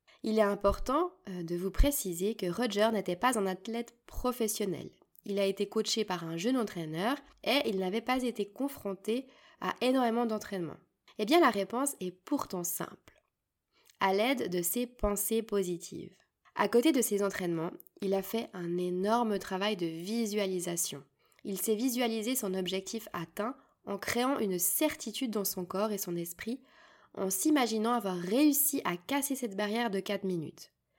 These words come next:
Chaque jour, il se visualisait sa réussite. Ce qui est encore plus fou, c'est que depuis ce jour, plus de mille quatre cents athlètes ont réussi à battre ce record de quatre minutes. Malgré le fait, je le rappelle,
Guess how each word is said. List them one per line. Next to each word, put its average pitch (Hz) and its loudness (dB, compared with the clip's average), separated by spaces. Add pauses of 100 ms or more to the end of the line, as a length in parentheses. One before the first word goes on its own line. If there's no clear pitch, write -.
(260)
Chaque 302 0
jour, 185 -4 (240)
il 196 -2
se 196 -2
visualisait 196 0
sa - -6
réussite. 180 -4 (540)
Ce - 2
qui 269 2
est 254 6
encore 196 2
plus 185 0
fou, - -4 (640)
c'est 208 2
que 208 2
depuis 285 6
ce 185 0
jour, 175 -6 (300)
plus 240 -2
de 202 6
mille 320 8 (160)
quatre 208 2
cents 254 0
athlètes 190 -2
ont 180 0
réussi 240 0
à 185 -2
battre 202 -2
ce - 0
record 196 -2
de 175 -2
quatre 185 -4
minutes. 156 -6 (600)
Malgré 233 4
le 170 0
fait, 220 2
je 190 0
le 165 0
rappelle, 262 -2